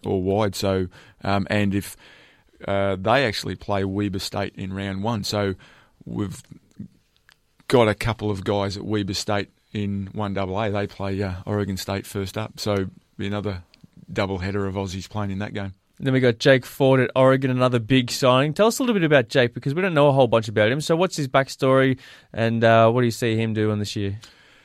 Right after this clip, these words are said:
Speaker 1: Yeah, Jake is a, a Shepparton boy. Um, spent some time playing.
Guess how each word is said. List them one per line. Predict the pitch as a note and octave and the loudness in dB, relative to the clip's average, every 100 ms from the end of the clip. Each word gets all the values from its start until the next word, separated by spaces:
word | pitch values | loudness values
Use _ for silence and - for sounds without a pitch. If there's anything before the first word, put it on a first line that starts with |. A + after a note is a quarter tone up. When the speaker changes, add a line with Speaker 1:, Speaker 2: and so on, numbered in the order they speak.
| _ - | _ -4
Speaker 1:
Yeah, | A#2 A#2+ A#2 | 0 2 2
Jake | B2+ C3+ C3 | 2 2 2
is | B2 A2+ | -2 0
a, | A#2+ A#2 G#2+ A2 | 2 0 -4 -6
a | G#2 | -4
Shepparton | G2+ B2+ A#2+ A#2+ A2 | -2 -4 -4 -4 -2
boy. | A#2+ C#3+ A#2+ A#2 | 2 2 2 0
Um, | A2+ A2 G#2+ | 0 0 -4
spent | G#2 - A2+ | -10 -10 -8
some | - G#2+ | -8 -8
time | A2+ A2 G2+ | -4 -4 -4
playing. | A2 A2 A2 | -4 -2 -4